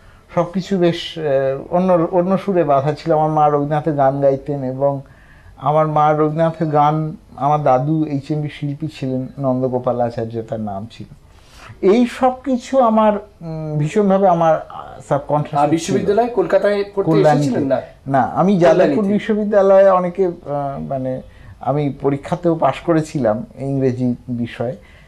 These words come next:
Speaker 1: কিন্তু আমার যে কোনো কারণেই আমার ওখানে আসা হয়নি। আমি কল্যাণী
Speaker 2: আপনার subject ছিল ইংরেজি সাহিত্য?
Speaker 1: ইং-, ইংরেজি সাহিত্য। এবং তুমি হয়তো, উম, আহ, মানে, আমরা হয়তো সেই প্রজন্ম, শেষ প্রজন্ম যারা ওই চাকরি পাওয়ার জন্য পড়াশোনা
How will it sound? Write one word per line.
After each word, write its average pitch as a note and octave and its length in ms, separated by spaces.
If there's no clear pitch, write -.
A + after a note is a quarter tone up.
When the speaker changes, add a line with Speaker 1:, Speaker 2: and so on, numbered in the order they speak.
Speaker 1:
কিন্তু D3 220
আমার D3+ 260
যে D3+ 120
কোনো D#3+ 220
কারণেই D3+ 360
আমার C3 300
ওখানে D3 280
আসা D3 260
হয়নি। F#3+ 200
আমি F3+ 120
কল্যাণী D3+ 260
Speaker 2:
আপনার F3+ 140
subject F3+ 420
ছিল G#3+ 140
ইংরেজি G#3 320
সাহিত্য? D3+ 320
Speaker 1:
ইং-, D3 80
ইংরেজি A#2+ 300
সাহিত্য। - 400
এবং D#3 340
তুমি E3+ 260
হয়তো, D#3+ 600
উম, C3 440
আহ, A#2+ 320
মানে, D#3 120
আমরা F#3 320
হয়তো A#3+ 220
সেই A3 280
প্রজন্ম, G#3 420
শেষ G3+ 260
প্রজন্ম C#3 460
যারা D3+ 200
ওই D#3+ 140
চাকরি F3 480
পাওয়ার F#3 320
জন্য E3+ 240
পড়াশোনা C#3 440